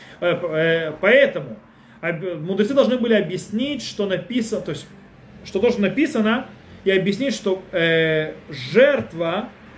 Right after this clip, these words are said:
которая аннулировалась своей еды, то есть на третий день, имеется в виду от мысли, то есть из-за этой мысли, то есть на третий день будет, что он будет есть, она стала некошерная. Име-, они должны объяснить, что, э, почему он стал некошерным на третий день.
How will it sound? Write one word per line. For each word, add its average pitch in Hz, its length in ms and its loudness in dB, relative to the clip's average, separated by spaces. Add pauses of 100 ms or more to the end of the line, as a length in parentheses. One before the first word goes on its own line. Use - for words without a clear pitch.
(240)
которая 185 960 4 (540)
аннулировалась 185 880 0 (160)
своей 175 480 2
еды, 165 240 0
то 180 60 -4
есть 151 160 -6
на 160 40 -4
третий 185 420 2
день, 135 420 -4 (1160)
имеется 175 260 0
в - 80 -8
виду 160 60 2
от 156 60 -6
мысли, 165 400 -2
то 190 100 0
есть 170 120 -4
из-за 156 160 -2
этой 165 180 -2
мысли, 180 300 -4
то 151 80 -6
есть 143 100 -6
на 147 80 -6
третий 156 220 -4
день 156 160 -4
будет, 147 160 -2
что 147 100 -6
он 147 60 -6
будет 139 140 -6
есть, 156 160 -4 (240)
она 170 160 -2
стала 170 220 0
некошерная. 147 760 -6 (760)
Име-, 202 360 4
они 185 180 2
должны 214 180 4
объяснить, 220 600 -2
что, - 380 -6
э, 175 300 4
почему 196 280 0
он 220 40 4
стал 214 180 2
некошерным 165 440 -2
на 156 100 -6
третий 151 260 -4
день. 147 400 -4